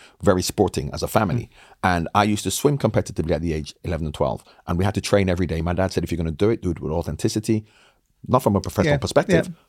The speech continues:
Speaker 1: And because I would stop off every now and again, we had to train every day. I would stop off to play football and not go to training. He said, "Stop swimming unless you're gonna do it with authenticity." So when I then came to England and I'm playing for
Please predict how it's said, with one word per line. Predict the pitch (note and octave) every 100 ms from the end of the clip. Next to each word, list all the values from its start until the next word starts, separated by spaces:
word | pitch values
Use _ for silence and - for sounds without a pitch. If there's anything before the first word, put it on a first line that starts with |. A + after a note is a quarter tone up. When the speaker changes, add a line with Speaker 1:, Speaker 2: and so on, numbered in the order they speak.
| _ G#2
Speaker 1:
And | F2+
because | G2 B2+ B2
I |
would | A#2+ G#2+
stop | - A#2+
off | G2+ G2+
every | G2
now | F#2+ F#2+
and | F#2
again, | F#2+ F#2
we | F#2+
had |
to | F#2
train | - F#2+
every | F#2 F2
day. | F#2 F2
I |
would | E2+ -
stop | - A2
off | E2
to | -
play | F#2+
football | - - E2+
and | E2+
not | F2
go | E2+
to | D#2+
training. | - A#2 G2+ F2+ -
He | F2+
said, | E2
"Stop | - F2 -
swimming | - A2+ G#2 - _ _ -
unless | F#2+ F#2+
you're | F#2
gonna | F2
do | F2+
it | F#2
with | - E2+ - _ -
authenticity." | F2+ E2+ B2+ A2 F2 - -
So | - A#2+
when |
I | B2+
then | A#2 B2+ A#2
came | A2+ G2+
to | A2
England | A#2 D2 F2 - - -
and | F#2+
I'm | F#2+
playing | - G2
for | F#2 F2